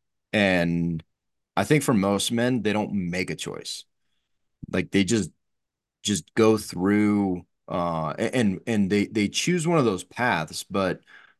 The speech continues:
a lot of times, unless it's the, the last one, right? Unless it's the, the, uh, path of influence and, and impact,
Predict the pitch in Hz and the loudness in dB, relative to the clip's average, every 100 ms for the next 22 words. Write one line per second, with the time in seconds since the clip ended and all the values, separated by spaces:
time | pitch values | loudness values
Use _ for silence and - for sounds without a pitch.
0 | - 98 98 127 135 98 95 92 85 - | -4 2 4 4 4 2 2 0 -4 -8
1 | 113 92 98 98 101 - 90 82 76 - | -6 -4 -2 -2 -4 -4 -2 -2 -4 -4
2 | 82 82 87 90 - 80 76 80 85 87 | 0 4 4 4 0 -6 -4 -4 -2 -4
3 | - 82 - 87 85 80 76 71 - - | -4 -6 -6 -4 -4 -4 -6 -10 -14 -12
4 | 80 76 76 73 69 67 76 71 71 95 | -8 -6 -6 -8 -10 -10 -10 -10 -4 0
5 | 87 85 73 90 - 82 80 78 - 76 | 0 -2 -4 -6 -4 -4 -4 -6 -6 -6
6 | 69 87 98 101 - - - | -6 -4 -2 0 -2 -4 -10